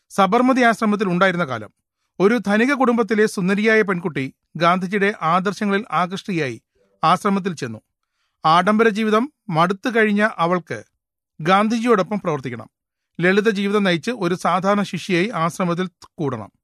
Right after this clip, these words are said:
അവിടെ ഏത് ജോലിയും ചെയ്യാൻ തയ്യാർ. ഗാന്ധിജി അവളുമായി സംസാരിച്ചു. ഒരു കാപ്പട്യവുമില്ലാത്ത കുട്ടി.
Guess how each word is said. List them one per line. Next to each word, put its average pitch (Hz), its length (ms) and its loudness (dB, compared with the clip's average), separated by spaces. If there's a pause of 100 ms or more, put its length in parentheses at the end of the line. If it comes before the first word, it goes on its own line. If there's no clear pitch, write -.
(600)
അവിടെ 175 180 4
ഏത് 175 220 4
ജോലിയും 208 340 0
ചെയ്യാൻ 190 280 -4
തയ്യാർ. 131 240 -6 (520)
ഗാന്ധിജി 247 440 2
അവളുമായി 214 340 2
സംസാരിച്ചു. 160 600 -4 (140)
ഒരു 165 200 -2
കാപ്പട്യവുമില്ലാത്ത 175 680 -2
കുട്ടി. 120 260 -12